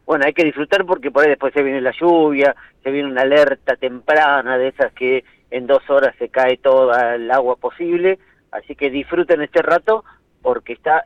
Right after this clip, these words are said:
hermosa la mañana en la ciudad de Santa Rosa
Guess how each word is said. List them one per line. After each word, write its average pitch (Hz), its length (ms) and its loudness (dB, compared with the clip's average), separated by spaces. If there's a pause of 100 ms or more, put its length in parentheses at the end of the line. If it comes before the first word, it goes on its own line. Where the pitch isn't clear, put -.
hermosa 135 460 -4
la 120 80 -6
mañana 113 580 -8 (480)
en 113 340 -10
la 110 180 -4
ciudad 135 200 2
de 127 80 0
Santa 117 300 -6
Rosa 143 180 -6